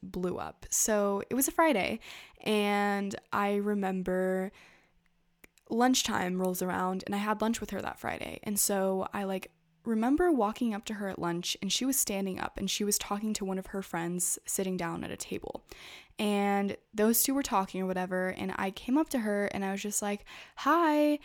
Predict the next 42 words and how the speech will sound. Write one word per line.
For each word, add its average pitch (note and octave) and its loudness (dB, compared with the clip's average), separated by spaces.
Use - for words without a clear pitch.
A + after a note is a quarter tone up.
and A3 4
she E4 2
flat C4 4
out C#4 6
ignored F#3+ 2
me. - -8
Like, G#3 4
I A3+ 6
tried G#3 2
saying G3 0
something, F#3+ -2
I - 0
don't G#3+ -2
even G3 -2
remember F#3+ -2
what F3 -2
it F3 -4
was, F3+ -2
but F#3 -4
I F#3 -2
said G3 -2
something F3+ 0
where F#3 -2
it's - -2
like, - -4
"There's F#3+ 0
no F#3 0
way E3+ 2
you D#3 -2
can't - -8
hear - -8
me." G2+ -8
Like, G#2+ -8
I G3+ 6
said G#3 4
something G#3+ 0
and F#3+ -2
she F#3+ -2
just F#3 -2
completely D4+ 4
ignored E3+ -2
me, G3 -2